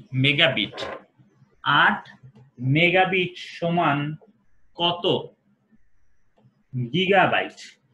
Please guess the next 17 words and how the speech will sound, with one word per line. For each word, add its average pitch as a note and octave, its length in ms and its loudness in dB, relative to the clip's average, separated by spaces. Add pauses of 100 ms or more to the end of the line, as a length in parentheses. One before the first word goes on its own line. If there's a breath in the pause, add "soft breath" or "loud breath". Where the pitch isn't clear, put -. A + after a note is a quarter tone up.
(460)
কোশ্চেনটা D3+ 400 -2
এরকম G#2+ 260 0 (140)
যে C#3+ 80 2 (1500)
আট E3 120 2 (360)
মেগাবিট C3+ 540 2 (100)
সমান D3 240 -6 (140)
কত B2+ 160 -2 (180)
gigabyte? G#2 400 -2 (140)
এই C3+ 120 -2
কোশ্চেনটা D#3 500 -6
আমরা C3 160 -4
এখন - 200 -12 (160)
solve G2+ 200 -8 (100)
করব। - 180 -20 (1080)
তো C3+ 80 -4 (260)
আপনি G3 220 0 (140)
মূলত D#3+ 260 -2